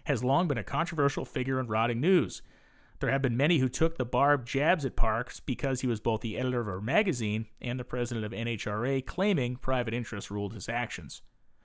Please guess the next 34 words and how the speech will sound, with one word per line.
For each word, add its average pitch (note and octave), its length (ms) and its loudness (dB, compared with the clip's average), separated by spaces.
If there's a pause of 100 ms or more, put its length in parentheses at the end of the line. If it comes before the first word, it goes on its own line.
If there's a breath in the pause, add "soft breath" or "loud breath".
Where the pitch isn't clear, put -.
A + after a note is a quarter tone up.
(240 soft breath)
Others C#3 300 0
took A#2+ 160 2
violent C3+ 380 4
exception D3 440 2
to B2 60 -6
the A#2+ 120 -6
political B2 400 -2
setup D#3 420 2
in B2 80 -2
N A#2+ 100 0
H A#2+ 160 -4
R A#2 80 -2
A, A#2+ 100 -2
protesting C3 580 -2
that A2 120 -6
open D3 240 4
elections C3 480 -2
for A#2+ 160 -6
all C3 260 0
offices A#2+ 540 -2
would G#2+ 80 -2
be A#2 100 -4
the G#2+ 120 -6
democratic A#2+ 720 -6
thing G#2+ 200 -6
to - 100 -10
do. C#3 340 2 (840 soft breath)
Through G#3+ 160 -2
storms F3 340 2
and B2 80 2
arguments, C3 440 4
Parks C#3 360 4
ma-, B2 220 -4
remained B2+ 420 -2